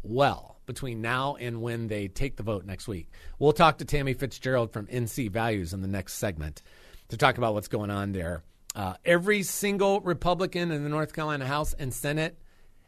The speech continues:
including the new Republican, uh, the lady that switched parties several weeks ago, every single one of 'em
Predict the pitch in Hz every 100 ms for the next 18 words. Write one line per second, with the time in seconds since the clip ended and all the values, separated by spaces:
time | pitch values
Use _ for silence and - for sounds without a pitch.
0 | - 127 165 151 135 123 127 151 170 160
1 | - 156 160 165 185 285 - - 117 120
2 | 117 113 131 123 127 120 117 143 127 135
3 | 123 135 - - 123 123 123 - - 139
4 | 196 - _ - - 170 170 196 185 -
5 | 185 165 165 180 101 87 104